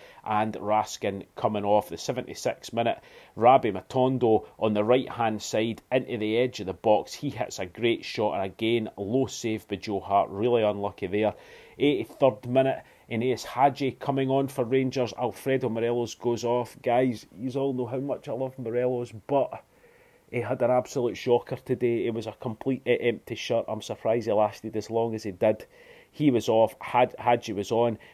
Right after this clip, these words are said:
A minute later, Rabbi Matondo again, who looked lively when he came on. He was on the left-hand side. He cuts the ball back to Scott Arfield on the edge of the box, who takes a shot, but he was leaning back and the ball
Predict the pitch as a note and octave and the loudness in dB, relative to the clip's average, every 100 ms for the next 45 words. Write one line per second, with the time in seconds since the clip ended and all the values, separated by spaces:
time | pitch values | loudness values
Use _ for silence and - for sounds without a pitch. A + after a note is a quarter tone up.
0 | - B2+ C3+ C#3 B2+ A#2+ B2 G#2 G#2+ B2 | 0 4 6 4 4 4 4 2 2 4
1 | B2 A#2 G#2 - B2+ B2+ A2+ G2+ G2+ A#2 | 4 2 -2 2 4 4 2 0 4 4
2 | A#2+ A2+ B2 - A2 B2 C#3 C3 A#2+ A#2 | 4 2 0 0 4 4 4 2 0 0
3 | G#2 - B2+ A#2+ A#2+ - D3 C3+ B2 A2+ | -4 -2 0 0 -2 -4 0 0 0 0
4 | G#2 A2+ A2+ - G2+ G#2 - - B2 G#2+ | 2 2 0 -4 -4 -4 -2 0 2 -2
5 | - - - E3 - - - - A#2+ A#2 | -12 -20 -4 -4 -2 -4 -2 -2 0 0
6 | G#2 - C3 - A2 - - C3 - C3+ | 2 4 4 2 -10 -10 0 0 2 0
7 | C3 - C3 B2 A2+ C#3 B2+ B2 B2 C3 | 0 -2 0 0 0 0 0 0 2 2
8 | - A2 G2+ A#2 A#2 - - - - - | 0 -8 -2 4 4 2 -4 -18 -18 -2
9 | B2+ - D#3+ C#3 - G#2 - B2 A#2 A#2+ | -2 0 -4 -2 -6 -8 -2 0 -2 -4
10 | C3+ A2 A2+ B2+ A#2 C#3+ C#3 A2 F2+ A2+ | -6 -4 -6 -6 -4 -2 -2 -4 -2 0
11 | A#2 - A2+ A2 F#2+ A2 A2+ A2 | -2 -4 -8 -8 -4 -2 -2 -2